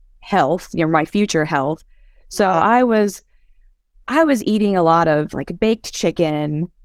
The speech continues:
Speaker 1: and things like that, that I would say the standard American would say is good for you. Or I would do, like, if I was eating out, I would order a Caesar salad with salmon.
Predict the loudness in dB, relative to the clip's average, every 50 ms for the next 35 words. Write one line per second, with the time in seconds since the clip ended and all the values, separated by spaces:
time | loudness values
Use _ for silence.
0 | _ -4 -2 -2 0 2 2 4 4 4 4 2 0 0 0 0 2 2 2 0
1 | 0 0 0 0 0 0 0 2 2 2 0 0 0 0 2 2 2 0 -2 -2
2 | -4 -2 -2 0 0 -2 -2 -2 -2 -2 -4 -4 -4 -4 -4 -4 -4 -4 -6 -4
3 | -2 -2 0 0 0 -2 -2 -2 -2 -4 0 0 -2 -2 0 -2 -2 0 0 0
4 | 0 0 2 2 2 2 2 2 2 0 0 0 0 2 2 2 2 0 0 -2
5 | -4 -4 -4 0 0 2 2 2 0 -2 -4 -4 -4 -4 -2 -2 -2 -2 0 2
6 | 2 2 2 2 2 2 2 2 2 2 2 2 0 0 0 0 0 0 -2 -4
7 | -6 -10 _ _ -10 -10 -8 -4 -2 0 0 0 0 -2 0 0 0 2 2 2
8 | 0 -2 -4 -4 -6 -6 -6 -4 -4 -4 -4 -2 -4 -4